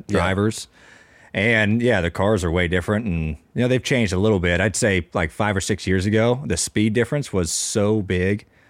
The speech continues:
Speaker 2: going from an Xfinity car to a Cup car. Like, you were fucking terrified.
Speaker 1: Seriously?
Speaker 2: Oh, s-, they were so fast. I mean, they were thirty miles an hour faster
Speaker 1: The Cup cars.
Speaker 2: at the end of the straight. Yeah, like, we'd go to Michigan, a big two-mile racetrack, and you'd be running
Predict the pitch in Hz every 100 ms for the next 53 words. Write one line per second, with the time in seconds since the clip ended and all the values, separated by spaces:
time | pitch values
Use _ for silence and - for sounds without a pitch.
0 | _ _ 104 104 104 - 98 92 92 -
1 | - 92 82 - 104 98 104 101 92 85
2 | 95 - 101 104 110 98 85 104 101 95
3 | 87 85 _ _ _ 110 98 80 85 87
4 | 78 65 71 - - 131 131 180 208 110
5 | 92 - - 175 117 - - 160 - 85
6 | 73 - 117 127 131 - - 165 139 127
7 | 104 101 101 - 71 - - - - -
8 | 127 127 156 131 123 110 113 107 95 -
9 | 135 110 85 87 87 123 143 135 127 117
10 | 107 98 127 - 98 92 85 - - 101
11 | - 107 95 87 92 101 92 175 196 131
12 | 131 123 101